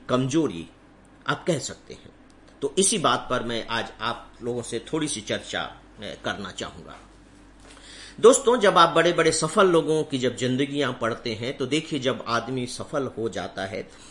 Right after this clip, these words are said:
तो उसके चारों तरफ ना एक अलग किस्म का प्रभामंडल बन जाता है, एक aura create किया जाता है या हो जाता है।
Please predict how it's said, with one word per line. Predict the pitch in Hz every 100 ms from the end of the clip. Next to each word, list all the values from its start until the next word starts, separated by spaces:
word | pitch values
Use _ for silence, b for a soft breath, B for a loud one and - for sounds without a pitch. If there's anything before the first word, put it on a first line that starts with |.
| B B -
तो | 202 202 -
उसके | 151 - 185
चारों | 175 135 151 170
तरफ | 170 151 151
ना | 170
एक | 185 175 -
अलग | 135 160 165 -
किस्म | 143 - 143
का | 156
प्रभामंडल | 147 123 107 120 110 135 139 110
बन | 98 95
जाता | 98 98 113
है, | 139
एक | 147 - 127
aura | 143 147 139
create | - 101 101 95 -
किया | 95 85
जाता | 78 - 64
है | - - - B B B B -
या | 202 180 - 170
हो | 208
जाता | 151 110 - 85
है। | - -